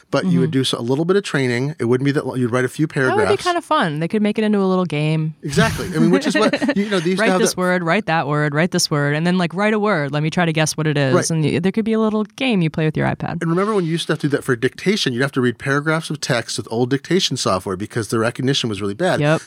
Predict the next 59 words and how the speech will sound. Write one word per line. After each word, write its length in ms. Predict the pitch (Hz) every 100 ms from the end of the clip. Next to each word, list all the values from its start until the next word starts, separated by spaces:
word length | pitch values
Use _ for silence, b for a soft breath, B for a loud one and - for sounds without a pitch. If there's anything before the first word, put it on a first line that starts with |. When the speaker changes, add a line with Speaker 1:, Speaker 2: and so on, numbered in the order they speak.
| -
Speaker 1:
Machine 340 | 127 - 151
learning 240 | 143 151 127
improved 340 | 113 - 220
that 100 | 131
to 60 | -
the 80 | 120
extent 300 | - 120 110
that 80 |
you 100 | 110
have 80 | 110
Siri, 380 | - - 269 135
where 140 | 107
Siri 260 | 113 165 135
learns 320 | 107 107 151
from 160 | - 175
you, 200 | 180 220 B B -
but 120 | 139
Siri 280 | - 143 135
also, 360 | 143 180 135 113
out 120 | 120
of 40 |
the 60 | 156
box, 320 | 120 92 -
is 120 | 123 98
very 240 | 107 135
good 200 | 117 98
for 140 | -
most 260 | 95 80 -
people. 340 | - 202 87 - B B B
And, 240 | 139 135
um, 320 | 120 113 104 98
although 220 | 143 143
I 40 | 131
had 140 | 143
this 100 | 123
very 180 | - 131
funny 240 | 127 127
thing, 220 | 117 135 120
you'll 140 | 120 -
see 80 | 147
a 40 |
review 280 | 123 110 113
come 200 | 110 120
up 80 | 110
soon 280 | - - 117
at 80 | 107
Macworld 400 | 104 101 123 101
of, 80 | 87
uh, 100 | 85
T 160 | - 165
V 120 | 135
Maps. 400 | 113 104 - -
It's 120 | -
an, 100 | 98
uh, 240 | 76 85 69
Apple 240 | 107 117 117
T 140 | 127
V 180 | 110 110
app 240 | 107 104